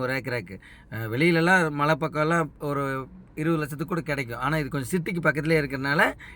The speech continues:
ஏக்கர் நாற்பத்தி அஞ்சு லட்சம், அஹ், குறைச்சி தர்றதுக்கு வாய்ப்பு கம்மி. ஆனா, அஹ்,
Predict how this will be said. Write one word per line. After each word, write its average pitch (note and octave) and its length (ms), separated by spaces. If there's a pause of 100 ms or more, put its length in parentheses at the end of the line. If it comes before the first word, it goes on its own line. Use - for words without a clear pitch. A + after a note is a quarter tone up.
(220)
ஏக்கர் C#3 260
நாற்பத்தி C3 300
அஞ்சு A#2+ 160
லட்சம், G3 380
அஹ், A#2+ 200
குறைச்சி B2+ 220
தர்றதுக்கு B2+ 340
வாய்ப்பு C3 280
கம்மி. C#3 260
ஆனா, E3+ 220 (560)
அஹ், C3 120